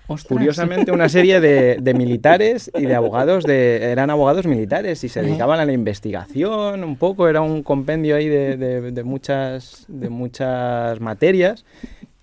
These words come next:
Speaker 2: algo que reforzó y que, y que me llevó, pues, a continuar con, es algo, a mí me apasiona el derecho, me gusta mucho el derecho.
Speaker 1: ¿Qué fue lo mejor de la carrera?
Speaker 2: Lo mejor de la carrera. Lo mejor de la carrera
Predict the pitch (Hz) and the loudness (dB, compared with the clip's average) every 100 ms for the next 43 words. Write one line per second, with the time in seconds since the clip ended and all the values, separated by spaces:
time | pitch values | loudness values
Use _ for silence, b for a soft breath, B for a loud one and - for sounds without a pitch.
0 | 131 170 190 180 147 131 123 170 202 202 | 2 2 4 2 2 0 4 4 4 0
1 | _ 139 131 123 123 117 117 110 110 104 | _ -4 -4 -4 -2 0 2 2 0 -2
2 | 101 98 - 113 - 104 98 98 95 127 | -4 -8 -10 -12 -8 -8 -6 -8 -8 -8
3 | 110 101 101 98 98 98 98 107 196 120 | -10 -14 -14 -14 -12 -12 -12 -12 -12 -12
4 | 110 107 110 107 104 110 113 - 110 107 | -10 -14 -16 -16 -14 -10 -10 -10 -10 -10
5 | 123 - 127 113 104 - 131 139 117 135 | -8 -6 -4 -4 -6 -6 -6 -4 -4 -6
6 | - 113 110 139 110 104 - 98 95 95 | -6 -6 -6 -10 -10 -10 -10 -12 -12 -14
7 | - 104 B B - 135 151 156 127 123 | -16 -20 B B -10 -6 -4 -4 -4 -6
8 | 120 127 123 117 113 113 _ b b b | -6 -4 -4 -4 -6 -8 _ b b b
9 | b b b _ 123 104 98 131 151 123 | b b b _ -12 -10 -6 -6 -6 -8
10 | 98 98 113 92 107 b b _ - 101 | -8 -6 -6 -8 -16 b b _ -14 -12
11 | 98 123 131 143 139 127 127 143 151 151 | -10 -8 -8 -6 -6 -6 -6 -6 -6 -8
12 | 147 139 | -8 -10